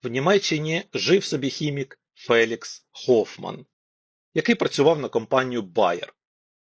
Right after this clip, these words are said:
так, ту саму, і любив все змішувати з оцтовою кислотою.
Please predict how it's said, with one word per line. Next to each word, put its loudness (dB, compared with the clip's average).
так, -4
ту -2
саму, -6
і -2
любив 4
все -4
змішувати 2
з -8
оцтовою -2
кислотою. -10